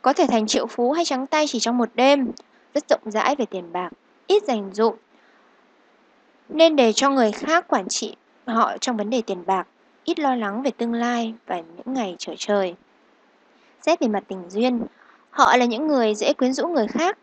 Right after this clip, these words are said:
và luôn luôn là kẻ hấp dẫn đối với kẻ khác phái. Thường có bản chất về tình cảm và tình dục rất mạnh, hết sức lãng mạn, yêu cuồng, sống vội. Viết thư tình một cách say mê, đi đến tính ước một cách bất tử.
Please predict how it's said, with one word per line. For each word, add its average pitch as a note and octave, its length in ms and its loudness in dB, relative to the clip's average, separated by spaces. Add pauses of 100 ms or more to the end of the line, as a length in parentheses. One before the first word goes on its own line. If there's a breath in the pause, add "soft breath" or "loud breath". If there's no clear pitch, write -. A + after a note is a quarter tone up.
(260)
và A3 100 2
luôn B3+ 200 2
luôn C4+ 220 4
là G#3 100 -2
kẻ F3 220 -10
hấp C#4 140 0
dẫn - 260 -4
đối B3 80 2
với A#3 100 -2
kẻ G3 220 -4
khác - 300 -8
phái. G#3+ 400 -4 (520 soft breath)
Thường A#3 260 2
có A3 120 2
bản G3+ 280 0
chất - 260 2
về G#3+ 140 -2
tình F#3+ 220 -10
cảm F3+ 280 -6
và F3+ 100 -10
tình F3 240 -12
dục F3+ 200 -8
rất - 180 -4
mạnh, A3+ 240 2 (580 soft breath)
hết E4+ 160 2
sức - 200 -2
lãng C4+ 240 0
mạn, A#3 200 0 (500)
yêu C#4 300 2
cuồng, G3 380 0
sống G3 280 -8
vội. C4+ 260 4 (1200)
Viết F#4+ 180 0
thư F4 160 6
tình A#3 300 2
một G3 120 -6
cách E4+ 160 0
say D#4 280 0
mê, D#4 400 8 (460)
đi C4+ 180 -2
đến A3 300 -2 (100)
tính G#3+ 320 -4
ước F4+ 200 -2
một A3 240 0
cách E4 180 -2
bất - 240 -2
tử. G3+ 340 4